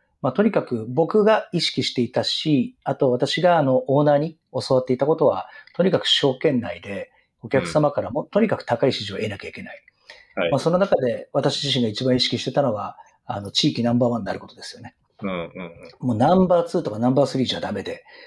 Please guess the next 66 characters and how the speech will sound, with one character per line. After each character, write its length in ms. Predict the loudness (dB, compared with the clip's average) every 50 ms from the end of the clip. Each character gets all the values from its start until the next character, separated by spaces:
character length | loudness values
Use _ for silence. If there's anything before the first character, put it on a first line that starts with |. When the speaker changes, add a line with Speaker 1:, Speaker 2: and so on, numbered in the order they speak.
| -20 _
Speaker 1:
ま 60 | -8 0
あ、 20 |
と 100 | 2 4
に 100 | 4 4
か 100 | 2 2
く 120 | -2 -2 _
圧 200 | -2 -2 -2 -2 _ 0
倒 140 | 0 2 2
的 460 | 2 -2 0 -4 -4 -4 -6 _ _ _
ポ 100 | -2 -2
ジ 80 | 0 2
シ 140 | 0 0 -2
ョ 20 |
ン、 40 | -4 -8 _ _ _
Speaker 2:
う 40 | 0
ん。 20 |
Speaker 1:
ナ 120 | 2 2 2
ン 80 | 4
バ 100 | 2 2
ー 20 | 4
ワ 140 | 4 2
ン 40 | 0
に 60 | 0
な 100 | -6 -10
る 100 | -12 -10
こ 120 | -12 -14 -14
と、 180 | -14 -14 -16 _ _
価 160 | -8 -4 -4
格 220 | -4 -2 0 -2
に 100 | -2 -2
お 80 | -6 -10
い 40 | -10
て 60 | -12
は 80 | -14
で 80 | -14 -16
す 140 | -16 -16 -12
よ 60 | -12
ね。 180 | -12 -12 -12 _ _ _ _ _ _ _ _ _ _ _ _ _ -20 -20 -18 -18 -18 -18 -18 -20 -20 -20 _ _ _ _ _ _
で 80 | 2 4
も、 360 | 6 4 4 4 2 -2 -6
儲 220 | 2 4 4 4 6
け 140 | 4 4
る 60 | 4 4
っ 80 | 0 0
て 80 | -2
こ 80 | -2 0
と 100 | 0 0
は 80 | 0
二 140 | 2 2 4
の 120 | 4 4 2
次 220 | 2 0 0 0
で 100 | 0 0
も、 240 | -4 -6 -10 -12 -10 0
と 100 | 2 2
に 80 | 2
か 120 | 2 0 -4
く 100 | -2 0
安 220 | 0 0 0 2
く 100 | 0 0
提 180 | 0 0 -6 -4
供 140 | -4 -6 -4
で 100 | -4 -6
き 100 | -8 -8
る 80 | -8
こ 100 | -8 -12 -12
と、 220 | -12 -14 -14 -14